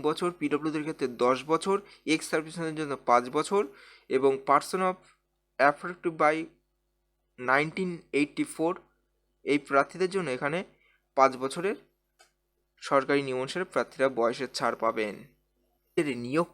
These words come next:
করা হবে রিটেন টেস্ট ও ইন্টারভিউর মাধ্যমে প্রার্থীদের সিলেকশন করা হবে। অনলাইন রিটেন টেস্টটি নেওয়া হবে দুটি ধাপে। প্রথম ধাপে রিজয়েনিং জন্য পঁচিশটি প্রশ্ন থাকবে পঁচিশ নম্বরের, ইংলিশ ল্যাঙ্গুয়েজ পঁচিশটি প্রশ্ন থাকবে পঁচিশ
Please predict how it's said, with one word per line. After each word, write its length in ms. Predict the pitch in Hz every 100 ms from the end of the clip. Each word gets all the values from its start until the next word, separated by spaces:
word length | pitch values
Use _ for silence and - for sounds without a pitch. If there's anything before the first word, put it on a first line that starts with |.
| -
করা 140 | 175 175
হবে 180 | 170 185 180 139
রিটেন 300 | 135 139 190 185 -
টেস্ট 300 | 202 202 - 107
ও 20 | 123 - 143
ইন্টারভিউর 400 | 151 160 170 175 131
মাধ্যমে 380 | 120 117 151 - -
প্রার্থীদের 420 | 117 - 127 131 -
সিলেকশন 400 | 135 139 - 170
করা 140 | 165 165
হবে। 140 | 165 185 170 143
অনলাইন 340 | 156 175 185 180 185 139
রিটেন 240 | 143 165 165
টেস্টটি 280 | 165 - 165
নেওয়া 160 | 170 165
হবে 120 | 170 143
দুটি 220 | 135 143 180
ধাপে। 260 | 180 170 202 208 - - - _ -
প্রথম 240 | 151 196 196
ধাপে 220 | 190 190 202 170
রিজয়েনিং 500 | 147 147 175 175 185 185 202 _ _ -
জন্য 220 | 165 170 165
পঁচিশটি 420 | 147 143 175 - 180 -
প্রশ্ন 220 | 143 170 170
থাকবে 220 | 165 175 175
পঁচিশ 300 | 143 135 156 160 170
নম্বরের, 400 | 170 165 185 202 202 _ _ 139
ইংলিশ 280 | 165 180 196 -
ল্যাঙ্গুয়েজ 340 | 180 180 185 180 151
পঁচিশটি 400 | 147 160 - 170 -
প্রশ্ন 220 | 135 - 160
থাকবে 200 | 151 160 160
পঁচিশ 300 | 139 135 156